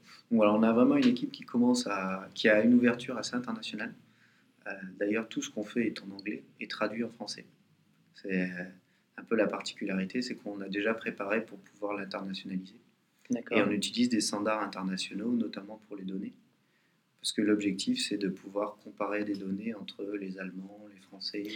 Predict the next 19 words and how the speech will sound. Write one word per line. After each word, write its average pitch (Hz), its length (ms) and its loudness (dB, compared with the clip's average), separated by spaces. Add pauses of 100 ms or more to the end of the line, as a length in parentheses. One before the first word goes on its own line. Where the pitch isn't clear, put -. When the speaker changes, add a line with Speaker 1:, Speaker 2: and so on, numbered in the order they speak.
(120)
Speaker 1:
euh. 92 60 -10
Speaker 2:
Donc, 120 180 10
c'est-à-dire 131 460 12
que - 80 8
toutes - 300 4
les 117 140 12
variables 117 840 12
que 101 100 0
tu - 220 -4
codes 113 560 8 (180)
dans 87 200 -4
Speaker 1:
Mm. - 200 2
Speaker 2:
ton 95 120 -4
code 107 260 4
source 117 320 4
de, 85 320 -2
de 87 80 -6
ton 87 200 -6
programme 120 720 4